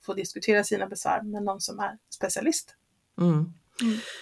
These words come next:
Speaker 2: Men du, du, vi, du pratade om graviditetsönskan.
Speaker 1: Mm.
Speaker 2: Kvinnor som då haft migrän, liksom, i flera år under, eh, menscykeln, eh, och nu är gravida, försvinner då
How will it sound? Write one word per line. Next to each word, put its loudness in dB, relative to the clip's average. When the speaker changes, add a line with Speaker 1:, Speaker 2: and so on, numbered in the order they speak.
Speaker 2:
Men 8
du, 8
du, 0
vi, 6
du 6
pratade 6
om 8
graviditetsönskan. 6
Speaker 1:
Mm. 10
Speaker 2:
Kvinnor 12
som 8
då 12
haft 6
migrän, 10
liksom, 6
i 8
flera 6
år 10
under, 6
eh, 2
menscykeln, 4
eh, 8
och 4
nu 12
är 6
gravida, 6
försvinner 8
då 8